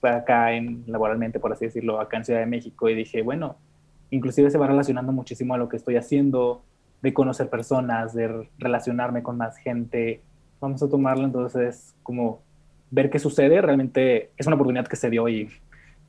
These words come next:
simplemente no estaba en mis planes y creo que por el momento vivimos el presente.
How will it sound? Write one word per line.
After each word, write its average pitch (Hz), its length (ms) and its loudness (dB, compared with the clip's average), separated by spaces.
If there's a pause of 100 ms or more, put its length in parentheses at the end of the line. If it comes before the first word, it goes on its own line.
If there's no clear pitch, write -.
(300)
simplemente 143 380 6
no 139 60 8
estaba 139 160 6
en 139 60 6
mis 135 80 0
planes 139 440 2 (120)
y 117 180 -2
creo 123 160 2
que 127 80 0
por 135 140 4
el 127 60 6
momento 120 400 0 (240)
vivimos 170 500 4
el 160 140 4
presente. 123 640 2